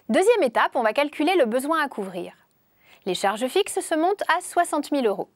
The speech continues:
les charges fixes supplémentaires à dix mille euros et le bénéfice à réaliser est de vingt mille euros. On additionne ces montants pour trouver le besoin à couvrir.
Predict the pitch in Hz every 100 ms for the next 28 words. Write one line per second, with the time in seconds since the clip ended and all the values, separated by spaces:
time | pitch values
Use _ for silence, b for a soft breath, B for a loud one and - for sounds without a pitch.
0 | - B B 202 190 262 262 254 294 -
1 | - - 330 311 240 196 208 311 294 208
2 | 190 233 202 185 180 311 - b b b
3 | 359 359 302 294 285 240 - 196 269 339
4 | 269 233 330 311 220 240 311 277 277 294
5 | 269 202 - _ _ _ B B - 359
6 | 403 359 - 302 - 254 196 190 196 -
7 | 381 - 294 320 311 240 262 285 269 262
8 | 220 180 196